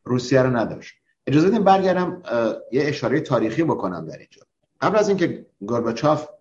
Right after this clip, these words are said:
اه، رئیس حزب کمونیست، اه، شوروی بشه، اه، حتماً اسم به یاد دارید، یوری اندروپوف، رئیس کی جی بی بود و معمولاً رؤسای کی جی بی می‌اومدن می‌شدن رئیس، اه،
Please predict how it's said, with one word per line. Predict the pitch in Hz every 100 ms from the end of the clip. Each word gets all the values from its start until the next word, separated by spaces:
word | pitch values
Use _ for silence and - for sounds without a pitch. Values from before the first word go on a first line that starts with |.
| _ _ - -
اه، | 107
رئیس | 107 123 131
حزب | 123 120 117
کمونیست، | 92 117 156 -
اه، | 92 82 - - 92 85 - - -
شوروی | - 92 92 95
بشه، | 98 - 147 156 - - _ _ _ _
اه، | 95 90 85 - - _
حتماً | 95 104 110
اسم | 113 113 95
به |
یاد | 98 110
دارید، | 117 120 120 -
یوری | 101 127 160 156 147 - - -
اندروپوف، | 113 107 117 113 - - _ _ _ _ _ _ _ _
رئیس | 123 127 135
کی | 135 120
جی | 110 110
بی | 185
بود | 175 165 165 - _ _ -
و | 117 120
معمولاً | 143 156 156 170
رؤسای | 202 175 135 135 135 131 127
کی | - 131
جی | 127 131
بی | 175
می‌اومدن | 185 165 151 143
می‌شدن | 143 131 131 113
رئیس، | 107 113 -
اه، | 110 107 110 - 90 92 87 82